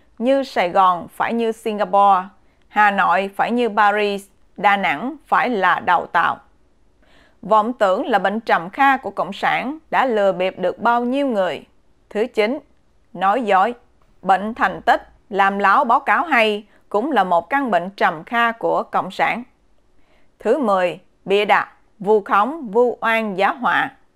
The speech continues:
Các quan chức thường chối bỏ sai lầm, trách nhiệm, đổ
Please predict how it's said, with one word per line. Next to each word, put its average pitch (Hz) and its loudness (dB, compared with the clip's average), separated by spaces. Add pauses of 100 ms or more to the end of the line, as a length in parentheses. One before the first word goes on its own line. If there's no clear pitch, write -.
(560)
Các 240 0
quan 220 0
chức 320 -2 (180)
thường 196 -2
chối 220 0
bỏ 147 0
sai 285 -2
lầm, 180 0 (140)
trách 285 -6
nhiệm, 185 -6 (280)
đổ 180 0